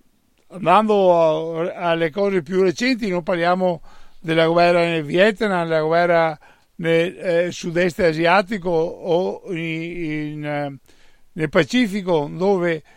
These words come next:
gli americani hanno, finanziavano tutti i gruppi terroristici immaginabili e possibili, finanziavano dei tagliagole, eccetera, e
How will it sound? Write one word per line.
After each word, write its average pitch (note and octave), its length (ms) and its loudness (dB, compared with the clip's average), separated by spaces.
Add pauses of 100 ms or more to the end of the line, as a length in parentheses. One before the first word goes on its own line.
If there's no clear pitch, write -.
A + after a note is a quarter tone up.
(200)
gli E3+ 220 -4
americani G3 720 2
hanno, F3+ 180 0
finanziavano F#3+ 720 -2
tutti G3+ 300 -6
i E3 100 -4
gruppi F3+ 500 -6 (300)
terroristici F#3 800 0
immaginabili F3+ 580 -2
e E3 60 -4
possibili, A#3+ 840 -6
finanziavano F#3 600 -4
dei E3+ 180 -6
tagliagole, G#3 680 -2
eccetera, G3 440 -4 (200)
e A3 420 -4